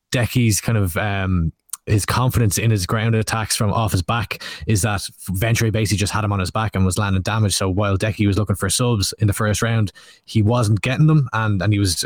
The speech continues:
um, enduring, um, damage from, from Ventre's top position. So, uh, that was a risk. However, I spoke to Decky after the fight, and he, he actually popped his rib,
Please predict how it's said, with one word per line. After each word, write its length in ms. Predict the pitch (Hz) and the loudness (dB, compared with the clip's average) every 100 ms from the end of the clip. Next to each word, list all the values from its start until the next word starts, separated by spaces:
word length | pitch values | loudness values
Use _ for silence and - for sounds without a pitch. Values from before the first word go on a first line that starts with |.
| 78 - | -6 -4
um, 360 | 98 95 85 - - - | -4 -2 -4 -8 -18 -20
enduring, 800 | - 67 73 110 117 113 110 101 - - | -12 -6 0 0 2 2 2 0 -2 -4
um, 480 | 98 92 90 85 82 - | -2 -2 -2 -2 -4 -4
damage 340 | 117 120 98 | 0 0 0
from, 280 | 113 95 85 | 0 0 0
from 200 | - 98 | 0 0
Ventre's 380 | 104 101 101 92 | 2 0 -2 0
top 160 | 104 | -2
position. 300 | 101 101 98 | 0 0 0
So, 240 | 95 104 98 - - - - | 0 0 0 -2 -8 -10 -6
uh, 320 | 110 104 101 95 | -4 -2 -2 -2
that 160 | 131 127 | -2 0
was 140 | 107 | 0
a 180 | 113 110 | 0 0
risk. 280 | 127 127 - | 0 0 0
However, 400 | 110 131 131 107 | 0 0 0 0
I 40 | |
spoke 280 | 98 139 143 | 0 0 0
to 120 | 123 | 0
Decky 320 | 104 113 104 104 | -2 -2 -2 -2
after 180 | 120 | -2
the 80 | 98 | -2
fight, 200 | 104 98 - | -2 -2 0
and 140 | 104 | 0
he, 60 | 95 | 2
he 120 | 117 | 0
actually 240 | 127 117 | 0 -4
popped 280 | - 127 - | -2 -4 -2
his 140 | 95 | -2
rib, 320 | 92 110 110 | 0 0 -2